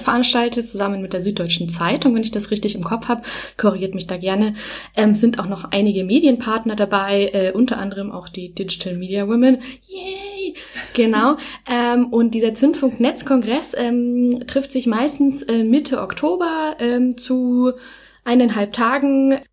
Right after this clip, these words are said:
Speaker 1: ja, Sessions rund um dieses Internet. Also
Speaker 2: Genau,
Speaker 1: eigentlich
Speaker 2: weil
Speaker 1: genau
Speaker 2: wir
Speaker 1: was für uns.
Speaker 2: Genau, was für uns, genau,
Speaker 1: Perfekt.
Speaker 2: was für euch da draußen zumindest, äh, glauben wir, dass es was für euch ist, wenn ihr unseren Podcast hört. Es werden verschiedene Themen behandelt, mega spannend.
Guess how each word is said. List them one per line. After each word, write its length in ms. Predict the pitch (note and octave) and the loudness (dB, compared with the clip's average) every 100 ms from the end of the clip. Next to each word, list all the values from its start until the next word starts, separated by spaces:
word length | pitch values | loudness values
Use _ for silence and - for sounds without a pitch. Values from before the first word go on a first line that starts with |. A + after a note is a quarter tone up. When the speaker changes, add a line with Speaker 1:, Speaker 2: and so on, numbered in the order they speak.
| _ | _
Speaker 1:
ja, 300 | G3+ G3+ F#3 | -4 -2 -4
Sessions 1040 | F#3+ A3 E4 F#4 F4+ F4+ F4+ - - - _ _ _ _ _ - | -4 0 0 0 -2 -2 -4 -8 -10 -14 _ _ _ _ _ -8
rund 240 | G#3+ A3+ A3+ | -4 -2 2
um 360 | B3 C4 C4+ | 4 4 2
dieses 480 | C4 A3+ A#3 A#3 - | 0 -2 -2 -6 -6
Internet. 760 | - B3+ A3+ G3 F3 E3+ - - _ | 2 2 4 -2 -4 -8 -14 -18 _
Also 160 | G#3 - | 2 4
Speaker 2:
Genau, 80 | A3 | 4
Speaker 1:
eigentlich 80 | B3+ | 4
Speaker 2:
weil 140 | B3+ | 4
Speaker 1:
genau 120 | A#3+ B3+ | 4 4
Speaker 2:
wir 40 | |
Speaker 1:
was 180 | C4+ C4 | 2 0
für 120 | D4 | 0
uns. 340 | C4+ G#3 - | 2 0 -4
Speaker 2:
Genau, 240 | - C4 A#3+ | -2 0 0
was 140 | A#3+ A#3+ | -6 -8
für 100 | C4 | -8
uns, 180 | D4 - | -6 -4
genau, 160 | A#3 | 0
Speaker 1:
Perfekt. 260 | A#3 A#3 B3+ | 4 4 4
Speaker 2:
was 100 | A#3+ C4+ | 2 0
für 20 | |
euch 80 | D4 | -2
da 60 | - | -4
draußen 300 | B3+ - A#3+ | -8 -4 -4
zumindest, 560 | A#3+ A3+ A3+ A3+ A3+ | -4 -2 -2 -2 -2
äh, 80 | G#3 | -6
glauben 280 | G#3 A3 B3 | -4 -4 -2
wir, 60 | B3 | -2
dass 160 | A#3+ | -4
es 100 | A#3 | -4
was 140 | A#3 - | -6 -6
für 100 | A3 | -6
euch 120 | A#3 | -4
ist, 160 | A#3+ A3 | -4 -2
wenn 100 | G#3+ | -2
ihr 80 | |
unseren 220 | G#3 G#3 G3+ | -2 -6 -8
Podcast 400 | G3+ - F#3+ A#3 | -10 -10 -8 -2
hört. 220 | A#3+ A#3+ - - - | -2 -2 -12 -20 -14
Es 80 | - | 0
werden 160 | A3+ A3 | 2 2
verschiedene 380 | A3 A#3+ G#3 | 2 2 2
Themen 260 | - A3 G#3 | 2 0 2
behandelt, 420 | G3 F#3+ G3 F#3+ | 0 -2 -6 -6
mega 240 | G#3 G3+ G3 | -6 -4 -6
spannend. 500 | - G#3+ G#3 A#3+ | -4 -2 0 0